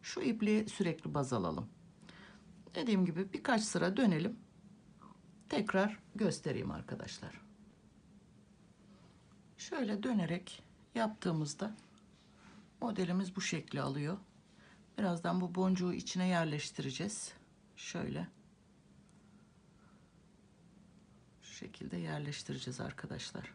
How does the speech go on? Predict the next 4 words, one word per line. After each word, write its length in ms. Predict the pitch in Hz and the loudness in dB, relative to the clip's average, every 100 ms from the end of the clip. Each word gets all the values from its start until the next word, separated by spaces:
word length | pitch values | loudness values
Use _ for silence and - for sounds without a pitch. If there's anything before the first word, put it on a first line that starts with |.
| - - - - - - - - - - - - | -20 -20 -20 -20 -20 -20 -20 -20 -20 -20 -20 -8
Biz 120 | 202 202 | -8 -2
örmeye 460 | 233 190 156 156 208 - - - - - - - - - - - - - | 2 2 4 2 0 -4 -16 -20 -20 -20 -20 -20 -20 -20 -20 -20 -18 0
devam 360 | 254 180 151 143 | 4 6 4 2
edelim. 360 | 135 139 202 | 2 0 0